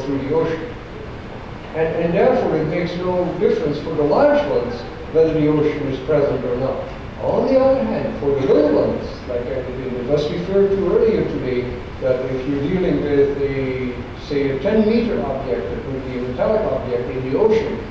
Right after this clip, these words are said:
or on the land, the effects could be totally different. And that is one of them that came out actually at the meeting that we held for this book. It was a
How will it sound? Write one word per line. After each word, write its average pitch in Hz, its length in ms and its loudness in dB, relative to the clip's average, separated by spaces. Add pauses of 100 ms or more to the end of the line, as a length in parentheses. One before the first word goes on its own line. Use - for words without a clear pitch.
(140)
or 208 380 4
on 147 100 -2
the 135 160 -2
land, 117 240 -4 (320)
the 139 160 0
effects 151 320 2
could 139 180 -4
be 131 120 -6
totally 143 340 0
different. - 400 -2 (320)
And 123 120 -8
that 202 220 4
is 196 220 4
one 185 220 2
of 185 180 0
them 190 180 -2
that 196 160 0
came 220 220 2
out 226 240 2
actually 185 440 -2
at 165 100 -4
the 147 160 -4
meeting 220 400 0
that 135 180 -2
we 131 120 -4
held 143 280 2
for 139 160 -4
this 127 220 -2
book. 143 140 0
It - 120 -4
was - 120 -6
a - 40 -8